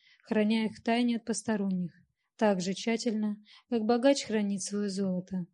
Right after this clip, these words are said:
Созерцание свободного распахнутого пространства вне ума следует усердно, без отвлечений, практиковать в бодрствующем сознании джаграт,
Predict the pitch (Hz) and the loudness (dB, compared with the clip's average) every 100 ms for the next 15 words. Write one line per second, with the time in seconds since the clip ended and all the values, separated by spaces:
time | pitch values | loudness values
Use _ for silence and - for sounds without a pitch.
0 | _ _ _ _ _ - - - _ - | _ _ _ _ _ -20 -20 -20 _ -20
1 | - - - 220 247 - 285 277 262 254 | -20 -6 -2 2 0 2 4 4 4 2
2 | 240 202 226 214 202 208 233 233 220 233 | 0 2 0 0 0 0 0 0 0 0
3 | 214 220 208 208 202 214 214 - 214 208 | 0 0 -2 -2 0 0 -2 0 -2 -2
4 | - 208 190 196 196 202 240 254 _ _ | -2 -2 0 0 0 0 -2 -4 _ _
5 | _ _ - 262 277 262 254 208 - 233 | _ _ -4 0 2 2 0 -2 0 -2
6 | 208 208 208 214 202 208 202 202 196 190 | -2 -4 -6 -4 -2 0 -2 -2 -2 0
7 | 226 226 220 214 _ - - 226 220 - | 2 2 -2 -8 _ -20 -8 -4 -2 -2
8 | 240 247 269 285 269 208 240 233 220 - | 0 2 4 2 0 0 0 0 -2 -2
9 | 220 208 220 202 - 226 202 196 226 247 | -4 -2 -4 -6 -8 -6 -4 -2 0 2
10 | 240 240 220 226 220 208 190 | 2 -2 -6 -6 -4 -2 -2